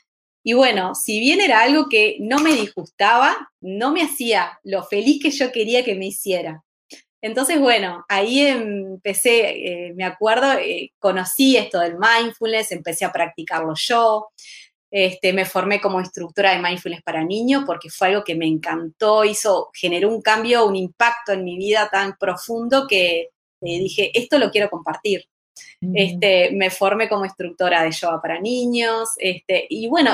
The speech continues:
Speaker 1: y ahora te puedo decir que me siento plena en esto que estoy haciendo, lo disfruto un montón, siento que no estoy trabajando, sino que estoy disfrutando, que estoy compartiendo, como te decía, estoy creando.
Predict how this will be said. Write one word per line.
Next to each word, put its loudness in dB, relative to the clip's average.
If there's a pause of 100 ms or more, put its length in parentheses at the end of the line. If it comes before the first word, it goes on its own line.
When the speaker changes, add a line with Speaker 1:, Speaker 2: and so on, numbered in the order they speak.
Speaker 1:
y 0
ahora 4
te -4
puedo 2
decir 2
que 4 (240)
me -4
siento 2
plena 2
en 0
esto -8
que -8
estoy -2
haciendo, -4
lo 0
disfruto -4
un -6
montón, -4 (460)
siento 2
que 2
no 2
estoy 2
trabajando, 2
sino -6
que -20
estoy -8
disfrutando, -2
que -16
estoy -8
compartiendo, -4
como -8
te -4
decía, -10
estoy -4
creando. 2